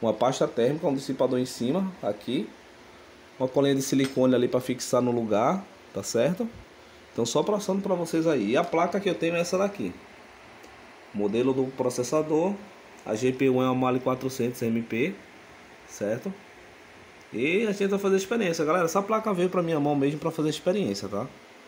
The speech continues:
Se vocês reconhecem esse chip aí, ó,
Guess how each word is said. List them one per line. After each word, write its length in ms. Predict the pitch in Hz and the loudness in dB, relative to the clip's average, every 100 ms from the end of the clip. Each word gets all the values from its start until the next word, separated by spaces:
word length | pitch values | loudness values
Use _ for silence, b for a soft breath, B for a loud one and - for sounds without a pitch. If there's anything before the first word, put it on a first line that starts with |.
| - - - - - - - - | -20 -20 -20 -20 -20 -20 -20 -8
Se 100 | - | -4
vocês 300 | 113 139 135 | -2 0 0
reconhecem 460 | 139 143 131 131 | 0 0 0 -2
esse 120 | 135 131 | -6 -6
chip 320 | - 127 131 | -4 -2 0
aí, 220 | 113 | 0
ó, 60 | 156 | 0